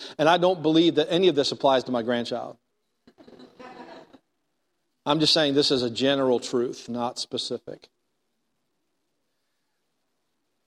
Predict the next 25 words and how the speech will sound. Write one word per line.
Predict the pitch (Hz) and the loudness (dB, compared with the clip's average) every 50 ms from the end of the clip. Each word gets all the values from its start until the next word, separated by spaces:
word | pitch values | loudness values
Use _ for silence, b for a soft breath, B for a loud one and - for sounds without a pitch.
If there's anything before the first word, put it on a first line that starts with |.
| _ _ _ _ - | _ _ _ _ 0
But | 151 147 151 | 0 2 6
there | 180 190 202 214 | 6 6 6 6
is | 202 180 175 175 175 165 - - | 6 6 6 6 4 4 2 2
something | - - 185 180 190 202 190 - 208 202 190 190 | 0 2 2 2 2 0 0 0 2 2 2 2
on | 175 165 165 165 | 2 2 2 2
the | 160 170 180 | 2 2 2
inside | 165 175 185 175 - - 170 160 156 | 2 2 2 2 2 2 4 4 4
of | 156 143 | 2 2
us | 147 147 139 - | 0 0 0 0
that | 151 139 | -2 0
we're | 135 139 135 | 2 2 2
born | 123 110 113 135 143 156 160 160 147 131 | 2 0 0 2 2 2 2 0 0 0
with | 123 120 117 - - | 0 0 0 -2 -2
called | - 127 123 113 | -2 0 0 0
a | 117 | -4
sin | - - 139 131 123 120 | -4 -4 -2 -2 -2 0
nature. | 113 107 101 - - - - - _ _ _ _ _ _ _ _ _ _ _ _ _ _ _ _ _ _ _ _ _ _ _ _ _ _ - | -2 -4 -6 -8 -10 -14 -14 -16 _ _ _ _ _ _ _ _ _ _ _ _ _ _ _ _ _ _ _ _ _ _ _ _ _ _ -2
And | 135 151 | 2 2
it's | 156 - | 2 4
just | - 190 - - | 2 2 2 2
with | 143 151 185 165 | 2 2 2 2
us. | 113 - - - - _ _ _ _ _ | 0 -6 -10 -12 -14 _ _ _ _ _
It's | - 147 147 147 - | 0 0 2 2 2
ju-, | 175 170 - | 2 2 2
it's, | 170 156 - - - | 0 0 0 -2 -4